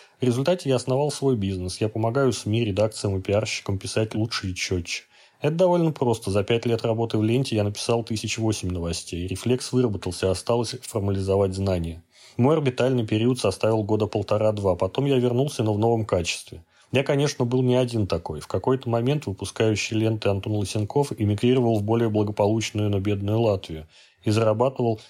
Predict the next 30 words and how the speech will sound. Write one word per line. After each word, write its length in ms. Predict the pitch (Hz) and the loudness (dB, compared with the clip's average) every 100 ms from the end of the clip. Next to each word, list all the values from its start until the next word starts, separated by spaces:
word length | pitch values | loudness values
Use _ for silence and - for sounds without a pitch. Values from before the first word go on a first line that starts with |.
| _ | _
текстами 480 | - 117 - 113 107 | -4 -4 -2 -2 2
и 20 | |
новостями 500 | 107 107 101 127 127 | 2 2 0 -2 0
на 120 | 107 | 0
самых 320 | 92 110 107 113 | 0 0 -2 0
разных 380 | 110 98 104 | 0 0 -4
сайтах. 440 | - 95 82 - - | -2 -2 -2 -6 -2
Неудивительно, 600 | 113 113 120 165 135 120 | 0 2 0 -2 0 -2
что 160 | - 113 | -2 0
мы 140 | 123 | 0
быстро 260 | 123 - 113 | 0 -4 -6
стали 280 | - 117 | -2 -2
сотрудничать, 680 | 107 92 - 131 143 - - | 0 -2 -2 -6 -4 -6 -6
и 40 | 107 | -8
всякий 340 | - 113 120 | -2 0 2
раз, 200 | 117 101 | 2 0
когда 260 | 104 107 104 | -4 0 0
он 100 | 104 | 0
возвращался 560 | 104 104 - 107 - | 0 0 0 0 0
в 40 | 107 | 0
Москву, 380 | 107 - 139 | -2 -2 -4
мы 140 | 147 107 | 0 -2
встречались, 600 | - - - 123 127 120 | -2 -6 0 0 0 -6
обсуждая 520 | - 101 98 107 107 | -8 -8 -2 0 0
всё, 200 | - 120 | 0 -4
что 200 | - 110 | -4 -6
накопилось 480 | 104 101 107 107 101 | -4 -2 -2 -2 0
за 120 | 101 | 0
пару 240 | 98 98 | 0 -2
месяцев. 540 | 101 98 90 - - | 0 -2 -2 -6 -10